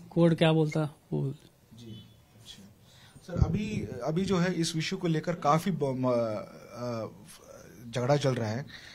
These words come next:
Speaker 2: एक तो सरकार कह रही है कि हम लोग कोर्ट के हिसाब से हमने काम किया, बीजेपी कह रही है कि हिंदू कार्यकर्ताओं पे अटैक हो रहा है क्योंकि रा-, राम जन्मभूमि का भी, अ,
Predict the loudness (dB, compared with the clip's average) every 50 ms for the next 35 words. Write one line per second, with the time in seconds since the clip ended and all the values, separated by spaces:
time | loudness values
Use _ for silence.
0 | -16 -8 -6 -6 -4 -4 -2 -2 -2 -2 0 2 2 2 2 0 0 0 0 -2
1 | -2 -2 -2 0 0 -2 -2 -2 -2 -2 -2 -2 -2 -4 -4 -2 -2 -2 -2 -2
2 | -2 -2 -2 -4 -4 -4 -4 -2 -2 -2 -4 -4 -6 -6 -6 -6 -6 -8 -12 -18
3 | -20 -20 -20 -20 -20 _ -10 -4 -2 -2 0 0 0 0 0 0 0 2 2 2
4 | 2 0 -2 -2 -2 -2 0 0 2 2 2 4 4 2 2 2 0 -2 -2 -2
5 | -4 -2 0 0 0 0 0 -2 -2 0 0 0 0 0 0 -2 -4 -6 -8 -10
6 | -12 -20 -20 -20 -20 -20 -16 -8 -4 -4 -2 2 2 2 4 4 2 2 2 0
7 | -2 -2 0 0 2 2 0 0 2 0 0 0 0 0 0 0 2 2 0 0
8 | -2 -6 -12 -10 -6 -4 -2 -2 0 0 -2 -2